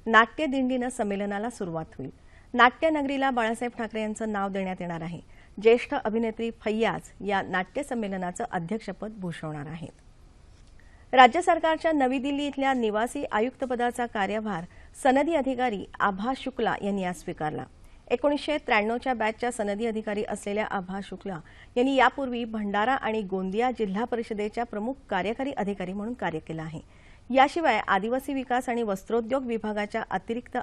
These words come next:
आयुक्तपदाचा कार्यभारही शुक्ला यांनी सांभाळला आहे. भारतीय विकास संगम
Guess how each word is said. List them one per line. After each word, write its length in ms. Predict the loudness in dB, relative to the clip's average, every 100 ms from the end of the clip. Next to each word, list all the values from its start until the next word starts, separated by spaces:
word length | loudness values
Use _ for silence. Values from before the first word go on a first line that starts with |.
| -2
आयुक्तपदाचा 640 | -2 -2 -6 -4 -4 -4
कार्यभारही 640 | -4 -6 -6 -6 -6 -6 -10 -18 -10
शुक्ला 240 | -6 -2 -4 -4
यांनी 180 | -6 -6
सांभाळला 540 | -8 -8 -8 -10 -10
आहे. 200 | -10 -12 -16 -20 -20 -20 -20 -20 -20 -20 -20 -20 -14 0
भारतीय 460 | 6 6 6 4
विकास 460 | 0 2 2 2 0
संगम 340 | -2 0 -2